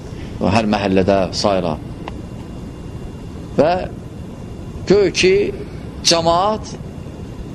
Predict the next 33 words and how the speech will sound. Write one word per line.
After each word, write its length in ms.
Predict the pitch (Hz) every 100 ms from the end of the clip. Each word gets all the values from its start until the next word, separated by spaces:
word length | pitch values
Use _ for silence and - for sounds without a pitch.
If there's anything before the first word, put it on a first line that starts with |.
| - - - - - -
mütləq 320 | 175 170 175 156
gərək 180 | 160 139
əmir 160 | 127
olan. 160 | 85 73 - - - - - - - -
Kim 180 | - 254
deyir 140 | 156 90
onu? 120 | 76 - - - - - - - - -
Kim? 260 | - 170 107
Həmişə 300 | 147 208 196 160 - - - - -
söz 240 | - 190
eşidəndə 360 | 175 165 185 175
kim 240 | - 196 165
deyir 200 | 98 76
onu? 120 | 58 - - - - - - -
Elm 220 | 165 185
əhlindən 300 | 180 165 170
kim 160 | - 95
deyir 160 | 78 69
onu? 160 | - - - - - - - - -
Cəmaat 380 | 180 175 208 208 208
odur 160 | 185
ki, 220 | - 208 196
haqq 280 | 175 180 -
ola, 180 | 92 80
əsas 240 | 120 160 151
odur, 200 | 104 73 - - -
şərt 300 | - 139 127 117
o 80 | 107
cəmaat. 340 | 107 98 90 - - - -
Cəmaat 280 | 151 190 196
nə 80 | 202
vaxt 180 | 175 -
olur? 260 | 147 180 196